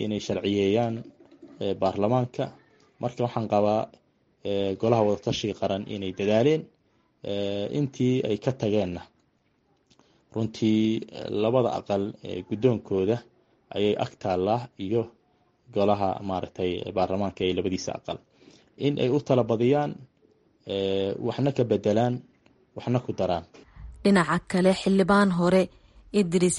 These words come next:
Speaker 2: Cabdi Dhaktar oo ka mid ahaa baarlamaankii hore ee Soomaaliya, kana soo horjeeda qodobadii ka soo baxay shirkii Muqdisho,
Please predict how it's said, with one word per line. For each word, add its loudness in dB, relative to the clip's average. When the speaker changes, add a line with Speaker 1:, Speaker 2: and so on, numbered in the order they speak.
Speaker 2:
Cabdi 2
Dhaktar 0
oo 6
ka 0
mid 2
ahaa 4
baarlamaankii 4
hore 2
ee 2
Soomaaliya, 4
kana 4
soo 4
horjeeda 2
qodobadii 2
ka -2
soo 0
baxay -2
shirkii 0
Muqdisho, -2